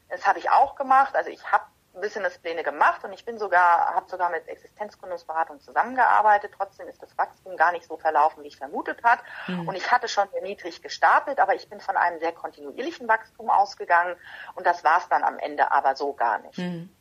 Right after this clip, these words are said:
Speaker 1: Ja, weil ich einfach gewisse Faktoren nicht berücksichtigt hatte und weil, ähm, die auch, äh, Branchenexterne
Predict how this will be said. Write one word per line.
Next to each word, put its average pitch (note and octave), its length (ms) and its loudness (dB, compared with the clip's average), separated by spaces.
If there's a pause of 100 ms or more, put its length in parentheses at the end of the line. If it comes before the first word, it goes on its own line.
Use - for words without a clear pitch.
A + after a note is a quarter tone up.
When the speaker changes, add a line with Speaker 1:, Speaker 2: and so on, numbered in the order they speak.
(120)
Speaker 1:
Ja, D3+ 300 2 (380)
weil E3 160 4
ich E3+ 120 2
einfach E3+ 280 2
gewisse E3 280 -10
Faktoren F3 720 0 (580)
nicht G3+ 220 -14
berücksichtigt G#3 760 -8
hatte - 280 2
und G3 200 -2
weil, E3+ 400 4 (420)
ähm, F3 380 -4 (100)
die F3+ 120 -2
auch, D#3 380 2
äh, E3 200 -2
Branchenexterne E3 1120 2